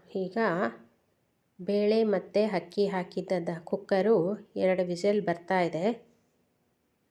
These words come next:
ಇದು ಎರಡು ವಿಸಿಲ್ ಆದ್ಮೇಲೆ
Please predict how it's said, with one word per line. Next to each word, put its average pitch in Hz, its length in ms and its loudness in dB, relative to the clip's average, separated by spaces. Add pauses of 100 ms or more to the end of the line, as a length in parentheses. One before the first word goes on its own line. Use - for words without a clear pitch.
(800)
ಇದು 202 160 -4
ಎರಡು 202 320 2
ವಿಸಿಲ್ 220 320 0
ಆದ್ಮೇಲೆ 190 520 2